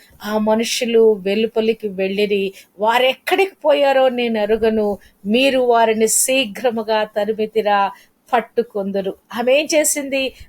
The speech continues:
వారిని మిద్దె మీద ఎక్కించి రాసి వేసి ఉన్న జనుప కట్టెలో వారిని దాచిపెట్టిందంట. అబ్బా, చూడండి, నిజంగానే ఒక స్-, ఒక అన్యురాలైన స్త్రీ, లోకం ఈ దృష్టిలో ఒక పాపిగా మరి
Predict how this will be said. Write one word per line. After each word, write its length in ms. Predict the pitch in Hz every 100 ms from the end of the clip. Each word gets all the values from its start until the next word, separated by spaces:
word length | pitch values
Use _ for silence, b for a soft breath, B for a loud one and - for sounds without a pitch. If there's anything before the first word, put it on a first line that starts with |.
| -
వారిని 240 | 214 202
మిద్దె 460 | 196 196 214 190 302
మీద 280 | 311 311 277
ఎక్కించి 840 | 262 254 - 247 226 - 233 214 B B B 196
రాసి 540 | 214 247 294 302 311
వేసి 420 | 269 262 254 254
ఉన్న 180 | 226 226
జనుప 500 | 202 208 214 233 254
కట్టెలో 600 | 247 254 247 233 233 233
వారిని 380 | 220 220 214 208
దాచిపెట్టిందంట. 1200 | 175 185 190 202 - 220 208 214 202 196 208 190 - B B
అబ్బా, 260 | 254 254 339 339 349
చూడండి, 640 | 359 381 330 269 254 262 B B
నిజంగానే 580 | 285 285 302 370 370 330
ఒక 300 | 285 269 277
స్-, 320 | 269 - -
ఒక 260 | 247 247 247
అన్యురాలైన 1000 | 226 233 277 339 359 302 277 277 262 254
స్త్రీ, 540 | 233 - 240 254 233 B B -
లోకం 500 | 262 311 - 330 294
ఈ 140 | 285
దృష్టిలో 680 | 247 247 269 - 285 269 254 b b
ఒక 140 | 233 269
పాపిగా 960 | - - - 302 320 320 285 285 240 214
మరి 300 | 247 247 240